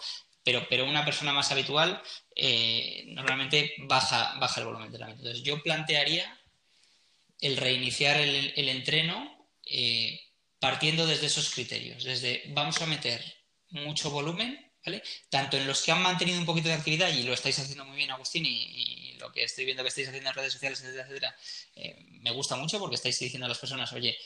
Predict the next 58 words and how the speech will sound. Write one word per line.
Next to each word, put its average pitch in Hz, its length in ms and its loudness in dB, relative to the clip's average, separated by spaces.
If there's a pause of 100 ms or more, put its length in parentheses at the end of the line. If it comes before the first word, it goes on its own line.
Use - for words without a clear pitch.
(240)
no 135 220 0
nos 139 140 0
quedemos 131 320 2
sentados 127 360 2
en 127 60 0
el 120 100 2
sofá, 127 500 2
aunque 117 220 -6
tengamos 117 300 -6
que 135 60 -10
estar 123 160 -6
en 120 80 -8
casa", 214 360 -2
y, 117 260 -4
y 113 200 -4
cien 127 360 -2
por 127 140 -6
cien 127 220 -2
de 123 60 2
acuerdo 120 280 -2
con 123 140 -2
ello, 120 320 -2
y, 117 320 -8 (300)
y 160 80 -6
sa-, - 240 4
y 135 100 0
nos 120 180 0
va 131 60 4
a 131 40 8
hacer, 127 420 2 (340)
eh, - 480 -2
vivir 135 360 0
mejor, 160 600 4
o 135 120 2
sea, 120 140 0
la, 123 160 2
el 120 220 0
hacer 120 180 12
ejercicio 151 640 2
se 139 160 -2
sabe 135 220 4
que 131 80 2
tiene 135 180 0
beneficios 135 460 -2
a 135 60 -6
nivel 131 200 -4
cardiovascular, 131 720 0 (380)
de 117 200 0
mejor 120 360 -2
calidad 127 260 4
de 120 40 6
vida, 151 240 6
de 135 120 4
vivir 120 260 2
más 120 200 2
tiempo, 147 280 2
o 143 100 2
sea, - 500 0